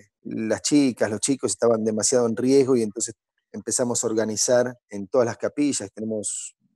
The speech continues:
varias capillas que las fueron armando los vecinos de cada sector, así como comentabas vos que hicieron la parroquia. Y ahí fuimos organizando espacios para,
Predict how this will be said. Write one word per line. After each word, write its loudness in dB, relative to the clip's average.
varias -2
capillas -2
que -20
las -10
fueron -2
armando 0
los 0
vecinos -2
de -6
cada 2
sector, 0
así -6
como -6
comentabas -4
vos -2
que -6
hicieron -4
la -2
parroquia. 2
Y 4
ahí 8
fuimos 4
organizando 4
espacios 2
para, 2